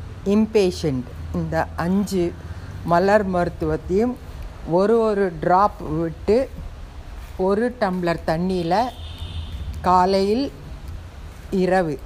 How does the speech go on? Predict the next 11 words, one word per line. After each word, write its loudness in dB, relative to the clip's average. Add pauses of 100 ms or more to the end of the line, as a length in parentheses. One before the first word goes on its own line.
இரண்டு 0
வேளையும் 2
நீங்க 0 (440)
டெய்லி 4 (100)
குடிச்சுட்டே 2
வரணும். 0
இது 0
ஒரு -4 (640)
ரெண்டு 2
மாசமாவது 4
நீங்க 2